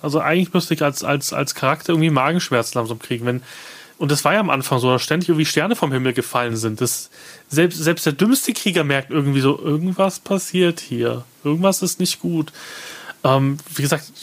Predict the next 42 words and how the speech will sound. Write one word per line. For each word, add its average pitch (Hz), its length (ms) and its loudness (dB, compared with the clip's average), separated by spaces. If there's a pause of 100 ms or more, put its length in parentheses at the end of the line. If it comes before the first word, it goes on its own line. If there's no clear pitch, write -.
(460)
alle 175 240 4
können 160 240 2
froh 170 180 4
sein, 160 60 4
dass 151 100 2
ich - 180 -2
bei 147 120 0
D 156 140 4
S 147 100 2
A 147 100 4
nichts 151 160 0
zu - 120 -2
sagen 160 380 2
hab, 131 200 -2
weil 123 120 2
wahrscheinlich 127 340 -6
ich - 40 -10
würde 147 80 2
einfach 139 160 0
so 131 120 0
einen 131 60 -2
Kataklysmus - 840 0
machen 123 300 -2
und 135 100 -4
erstmal 135 340 0
Aventurien 143 520 -2
in 196 80 0
Schutt 180 220 2
und 156 80 -6
Asche 170 260 0
legen, 165 280 2 (400)
erstmal 151 300 2
um 127 60 2
Jens 131 260 2
glücklich 175 320 2
zu - 100 -2
machen, 175 200 2
um 156 80 0
neue 139 180 4
D-S-A-Karten 139 640 0
zu 175 140 -4
verkaufen. 190 500 -2